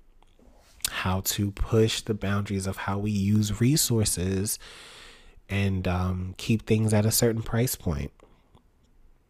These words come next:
All of these things are a product of competition. So I don't really feel that competition itself is a bad thing. I feel like that there's, there's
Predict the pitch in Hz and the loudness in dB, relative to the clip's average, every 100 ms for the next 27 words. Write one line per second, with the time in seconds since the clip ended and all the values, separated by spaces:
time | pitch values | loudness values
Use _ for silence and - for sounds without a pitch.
0 | _ _ _ - 110 117 120 117 120 - | _ _ _ -2 4 6 6 6 4 4
1 | 104 101 - 92 - 90 - 87 87 82 | 2 2 2 0 0 -4 -2 -2 -2 -4
2 | - 92 92 87 - - 92 90 - 90 | -4 0 2 0 -4 0 0 0 -2 0
3 | - 78 87 113 - - - - - - | 0 -2 -6 -10 -16 -18 -18 -20 -20 -20
4 | - - 117 110 127 147 101 113 123 117 | -8 -2 0 2 4 4 4 6 6 6
5 | 110 104 107 - _ _ - - - - | 6 4 0 -8 _ _ -20 -20 -20 -2
6 | 147 151 117 98 92 107 - - - 98 | 4 8 8 6 4 -2 -8 -20 -8 0
7 | 104 95 - - 123 113 117 - 110 104 | 2 2 -2 0 2 4 2 0 0 0
8 | 98 - 92 - 92 90 87 87 - - | -2 2 0 0 -2 -2 -2 -2 -4 -6
9 | 85 80 98 - 101 98 95 90 - - | -6 -4 -4 2 2 4 0 -2 -6 -6
10 | - 87 85 76 - - - - _ _ | -2 0 0 -4 -8 -8 -8 -14 _ _
11 | _ - 110 107 107 98 - 104 101 98 | _ -8 4 6 6 2 2 4 4 0